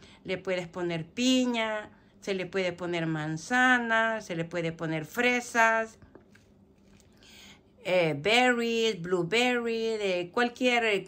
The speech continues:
clase de fruta, tú le puedes poner también. A mí me gusta, am, de este de apricot porque tiene un sabor súper delicioso, le da.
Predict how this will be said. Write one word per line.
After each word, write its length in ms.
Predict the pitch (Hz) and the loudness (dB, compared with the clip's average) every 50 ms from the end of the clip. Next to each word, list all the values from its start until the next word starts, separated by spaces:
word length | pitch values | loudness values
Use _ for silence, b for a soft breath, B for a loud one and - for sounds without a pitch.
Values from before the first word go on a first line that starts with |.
| - - | -10 -2
clase 380 | 202 208 208 214 208 214 202 | 0 0 0 0 0 -4 -4
de 140 | 180 180 175 | -4 -4 -6
fruta, 500 | 165 - 233 247 269 262 262 - 381 381 B B B B B B B | -6 -2 0 0 0 0 0 -4 -4 -4 B B B B B B B
tú 120 | - 233 226 | -6 -6 -4
le 140 | 220 208 | -2 -4
puedes 280 | 202 - 202 196 185 190 | -2 0 -2 0 0 -2
poner 400 | 185 - 185 180 185 175 175 165 | -6 -4 -4 -2 -2 -2 -4 -4
también. 560 | 170 185 175 185 196 226 240 240 233 208 196 B B B B B | -2 -2 -2 0 0 -2 -2 -2 -2 -4 -6 B B B B B
A 140 | - 190 185 | -4 -2 -2
mí 160 | 190 190 202 | 0 0 0
me 180 | 220 240 247 240 | 0 -2 -4 -4
gusta, 720 | 226 233 240 247 202 - - 254 240 240 240 226 - - - | -2 -4 -4 -4 -6 -6 -2 2 4 4 4 4 2 0 -2
am, 420 | - 190 190 185 175 170 151 - - - - - | 0 2 2 2 2 0 -2 -6 -8 -12 -18 -16
de 440 | - 160 165 180 175 160 147 - - - | -14 -8 -4 -2 -2 -2 -2 -6 -10 -8
este 360 | - 190 202 196 - - 214 | -6 -6 -6 -6 -6 -10 -8
de 160 | 208 196 185 180 | -6 -4 -2 0
apricot 680 | 170 180 185 180 - 214 226 - - 240 247 247 - - | 0 -2 -2 -4 -8 -10 -10 -6 -4 -4 -4 -4 -6 -10
porque 260 | 202 202 - 190 180 | -10 -8 -6 -6 -8
tiene 440 | 165 - 190 196 202 208 214 214 214 | -6 -2 -2 -2 0 0 -2 -4 -6
un 180 | 214 220 220 | -6 -6 -8
sabor 580 | 202 - - 202 185 175 175 202 214 220 220 214 B B B B B | -8 -6 -4 -2 -2 -2 0 0 0 0 -2 -2 B B B B B
súper 680 | - - - - - 285 302 269 - - 233 208 175 | -14 -12 -10 -2 0 0 0 0 2 0 0 0 0
delicioso, 720 | 165 185 175 175 175 170 - - 214 214 214 202 - 180 165 | -4 -4 -2 -4 -6 -8 -6 -4 -4 -4 -4 -4 -4 -4 -4
le 180 | 160 170 170 | -2 -2 -2
da. 240 | 165 170 185 185 175 | -2 -2 -4 -4 -6